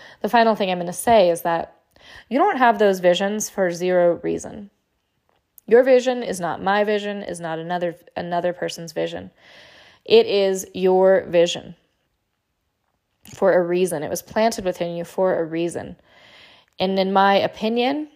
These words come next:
it is our duty as human beings to live into those things that were planted within us. The more we can allow ourselves to actually embrace the visions, small or large, that we have,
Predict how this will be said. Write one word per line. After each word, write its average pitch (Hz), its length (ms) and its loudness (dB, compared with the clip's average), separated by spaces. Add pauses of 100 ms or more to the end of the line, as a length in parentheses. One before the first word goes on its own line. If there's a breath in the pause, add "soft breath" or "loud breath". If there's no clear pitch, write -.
(260)
it 190 120 0
is 190 160 2
our 175 160 4
duty 240 680 -2 (100)
as 208 180 -4
human 220 320 -4
beings 185 420 -4
to - 140 -8
live 185 320 2
into 180 380 -6
those 175 240 -2
things 170 300 -10
that - 100 -6
were 180 100 -6
planted 175 420 -6
within - 300 -8
us. - 320 -10 (600 loud breath)
The 226 100 4
more 214 240 6
we 247 100 6
can 254 140 0
allow 185 360 6
ourselves 185 560 0
to - 220 -8
actually 185 420 -2
embrace 175 680 -4 (180)
the 175 140 -4
visions, 190 680 -2
small 180 520 0
or 180 80 0
large, 175 400 0
that 175 100 -4
we 180 100 -6
have, 175 400 -4